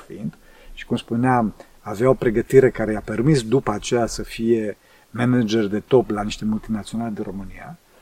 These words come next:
așa, și amintește cu, cu drag cum spela vase la propriu în Canada. Da? Deci, <clears throat> într-adevăr, trebuie să știți că, trebuie să știți, oameni buni, că munca, eh, munca totdeauna, dacă este făcută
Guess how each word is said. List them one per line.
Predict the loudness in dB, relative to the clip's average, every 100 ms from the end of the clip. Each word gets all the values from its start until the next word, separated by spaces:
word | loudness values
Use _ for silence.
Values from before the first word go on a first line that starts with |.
| _ _
așa, | -12 -4 -2 -2 -8 -20 _
și | -6
amintește | -4 -2 -2 -2
cu, | -4 -6
cu | -8
drag | -2 0 0 -2
cum | -4 -2 -2
spela | -6 -8 -2 -2 -2
vase | -4 -4 -2 -2 -2 -2
la | -2
propriu | -2 2 2 2 -2 -2
în | -8 -8
Canada. | -8 -6 -6 -10 -12 -18 _ _ _ _ -20 _ _ _
Da? | -16 -16 -16 -20 -20 -12
Deci, | -6 -4 -4 -4 -4 0
<clears throat> | 6 8 8
într-adevăr, | 4 2 4 4 4 0
trebuie | 0 -6 -4 -4
să | -4
știți | -6 -6
că, | -4 -6 -6 -8
trebuie | -6 -6 -4
să | -4
știți, | -4 -2
oameni | -2 -2
buni, | -2 -4 -4
că | -2
munca, | 2 4 4 2 0 0 -2 -6 -20 -20 -20 -12
eh, | -4 -2 0
munca | 2 4 4 0
totdeauna, | 2 2 4 4 4 2
dacă | 2 0 -2
este | -4
făcută | -6 -6 -6 -6